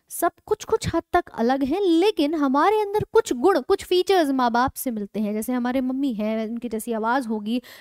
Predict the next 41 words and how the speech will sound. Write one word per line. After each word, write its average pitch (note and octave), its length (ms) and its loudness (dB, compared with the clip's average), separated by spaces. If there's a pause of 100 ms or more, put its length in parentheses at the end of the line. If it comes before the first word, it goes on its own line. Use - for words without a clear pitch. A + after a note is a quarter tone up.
हाइट C#4 360 0
होगी, A#3+ 300 -4
फेस D4+ 260 -4
कट C4+ 220 -4
होगा, A#3 200 -2
कुछ F4+ 200 -10
ना F#4+ 60 -8
कुछ F#4+ 180 -10
तो G#4 60 -10
मिल D#4+ 160 -6
रहा C#4+ 140 -6
है G3+ 60 -10
ना। A#3 100 -10 (320)
वो E4 60 0
सब G#4 340 0
चीज़ें D4 320 0
आपके B3+ 320 -2
इस D4+ 120 -6
आनुवांशिकी B3 680 -4
की C#4+ 100 -6
वजह A3 280 -6
से A3+ 120 -8
दिखाई G#3 300 -10
देती A3 260 -6
हैं D#4 180 -2
कि D4+ 100 -6
कुछ E4 260 -4
जीन्स, C#4+ 460 0
कुछ - 260 -4
डीएनए D4 400 2
के E4+ 120 -2
अंदर D#4+ 280 2
बैठे C4+ 240 0
हुए C#4+ 180 2
आपके A#3 340 -2 (340)
आनुवांशिक C#4+ 640 2
पदार्थ C#4+ 420 6
होंगे D#4+ 260 -2
जो A#3 140 -2
कि C4+ 160 -4
आपके A#3+ 280 -2